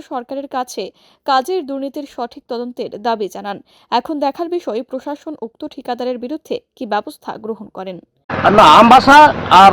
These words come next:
Speaker 2: গন্ডাছড়া রাস্তা ঠিক এটা বেহালভাবে চলতেছে। মানে, সবচেয়ে গুণান অর্থ গন্ডাছড়া রাস্তার পর্যন্ত আমরা অনেক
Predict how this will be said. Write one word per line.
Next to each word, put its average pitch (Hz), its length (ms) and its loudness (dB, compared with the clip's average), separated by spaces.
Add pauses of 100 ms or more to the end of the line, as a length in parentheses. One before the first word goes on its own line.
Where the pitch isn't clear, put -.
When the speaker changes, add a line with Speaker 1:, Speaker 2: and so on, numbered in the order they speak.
(120)
Speaker 2:
গন্ডাছড়া 226 440 6
রাস্তা 202 340 6 (240)
ঠিক 214 200 6 (160)
এটা 208 180 6 (760)
বেহালভাবে 247 480 6
চলতেছে। 165 360 6 (440)
মানে, 254 200 6 (1120)
সবচেয়ে 285 520 6
গুণান 254 320 8
অর্থ 233 260 6
গন্ডাছড়া 240 500 6
রাস্তার 220 340 6
পর্যন্ত 185 240 6
আমরা 190 380 8 (760)
অনেক 262 260 6